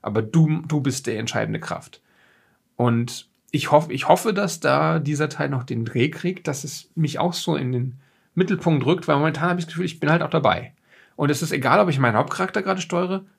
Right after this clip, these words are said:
oder Shadowheart oder Karlach oder sowas, weil die können ja die Gespräche auch führen.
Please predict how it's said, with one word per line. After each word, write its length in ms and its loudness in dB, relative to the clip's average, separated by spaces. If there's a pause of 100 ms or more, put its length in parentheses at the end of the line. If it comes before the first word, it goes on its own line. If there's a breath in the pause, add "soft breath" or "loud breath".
(280 soft breath)
oder 220 6
Shadowheart 640 2 (140)
oder 260 4
Karlach 460 2
oder 180 0
sowas, 440 0
weil 140 4
die 100 -2
können 220 0
ja 40 2
die 60 0
Gespräche 420 -4
auch 140 -2
führen. 360 -12